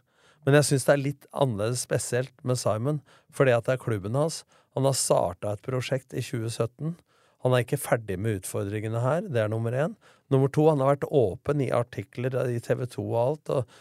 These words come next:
og R B om, eh, samlivsbrudd og en tøff periode, og tre unger og så videre. Så det er mange faktorer som teller, mer enn penger, så kan du godt si at hvis han sikrer fremtiden til ungene sine, vil han få høy lønn. Altså, det er mange faktorer her sånn.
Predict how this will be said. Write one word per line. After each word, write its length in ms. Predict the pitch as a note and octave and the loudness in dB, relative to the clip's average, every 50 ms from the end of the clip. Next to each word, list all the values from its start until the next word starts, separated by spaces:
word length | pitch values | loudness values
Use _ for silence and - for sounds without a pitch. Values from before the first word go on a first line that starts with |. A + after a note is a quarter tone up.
| _ _ | _ _
og 240 | - - C3 C3 B2 B2 A#2 A2+ - | -2 2 2 4 4 2 0 0 0
R 220 | - B2 A#2+ A2 F#2+ | 0 0 0 0 0
B 140 | G#2 C3 D3+ | 0 0 2
om, 300 | D3 C#3 B2+ B2 B2 B2 A#2+ A#2+ | 2 0 -2 -2 -2 -2 -2 -2
eh, 300 | A#2+ A#2 A2+ A2+ A#2 A#2 | 0 0 0 -2 -2 -2
samlivsbrudd 720 | - - C3+ A#2+ G#2 F2+ F2+ F2+ - - - A2 A2 A2 A2 | 0 0 0 0 0 -2 -6 -6 -8 -8 -8 -8 -6 -4 -4
og 140 | A#2 A2+ | -4 -4
en 80 | A2+ A2+ | -4 -6
tøff 220 | - - - - - | -6 -8 -8 -8 -8
periode, 540 | _ - A2+ G#2+ A2 A2 G2 F#2+ C3 E3+ G#3+ - _ _ _ _ _ _ _ _ _ _ - | _ -4 -4 -2 -2 -4 -4 -2 -4 -4 -4 -6 _ _ _ _ _ _ _ _ _ _ -8
og 200 | - - B2+ C3 B2 - | -4 -2 -2 -2 -2 -2
tre 180 | - B2 A#2+ B2+ | -2 0 0 0
unger 260 | B2 A2+ G#2+ G2+ G2 G#2 | 0 -2 -2 -4 -6 -6
og 60 | G#2 | -6
så 80 | - - | -6 -6
videre. 220 | A#2+ A#2+ B2 C#3 C3 | -4 -4 -2 -4 -2
Så 80 | - | 2
det 80 | - C#3 | 2 2
er 80 | C#3 | 4
mange 240 | C#3 C#3 A#2 A2 A#2+ | 2 0 0 -2 -2
faktorer 540 | C3 - - - - - - B2 A2+ G#2+ A2+ | -4 -4 -6 -8 -8 -8 -8 -8 -6 -6 -4
som 140 | A#2+ B2+ B2 - | -6 -6 -4 -4
teller, 380 | C3 A#2 A2+ C#3+ E3+ G#3 G#3 | -4 -2 0 0 -2 -2 -2
mer 180 | D#3 B2+ A#2+ B2+ | -2 -2 -2 -2
enn 120 | B2+ B2+ - | -2 -2 -2
penger, 260 | - B2+ C3 C#3 C3+ | -4 -4 -2 -4 -4
så 80 | D3 | -4
kan 140 | D3+ C#3 B2 A#2+ | -2 -2 -2 -2
du 60 | A2+ | -2
godt 140 | D3 D3 - | -4 -6 -6
si 80 | - - | -4 -4
at 140 | B2 B2 - | -4 -4 -4
hvis 240 | - A#2 A2+ A2+ - | -6 -6 -6 -4 -4
han 120 | A#2 A2+ G#2+ | -4 -4 -4
sikrer 340 | - A2 G2+ - G#2+ G#2 - | -6 -6 -6 -6 -6 -6 -6
fremtiden 400 | - G2+ F2 E2+ - F#2+ F2+ F#2 - | -6 -8 -8 -8 -8 -8 -8 -6 -6
til 80 | G#2+ G2 | -8 -8
ungene 200 | F#2+ F2 F2 E2 | -8 -8 -10 -10
sine, 180 | - G2+ F#2+ G2+ G2+ | -10 -10 -8 -6 -6
vil 100 | G2 F#2+ G2 | -6 -4 -4
han 100 | G2 G2+ | -6 -6
få 220 | G2 - - F#2+ G2 | -8 -8 -8 -6 -6
høy 100 | G2 G2 | -6 -6
lønn. 220 | G2 A2+ B2 B2 - - - - _ _ _ _ _ C#3 | -4 -6 -6 -8 -10 -16 -20 -20 _ _ _ _ _ 0
Altså, 180 | C3+ C#3+ D#3 | 2 2 4
det 80 | D3 C#3+ D3 | 6 6 6
er 80 | D#3 D#3+ | 8 6
mange 260 | D#3 C#3+ B2 B2+ C3+ | 4 4 2 0 -2
faktorer 560 | - - G#2 - - - C3 B2+ B2+ C#3+ C#3+ | -2 -2 -6 -6 -6 -4 -2 -2 0 0 0
her 160 | C3+ C#3 C3+ | 0 0 0
sånn. 300 | B2+ - D#3+ D#3+ C#3+ B2 | 0 0 -2 -2 -2 -4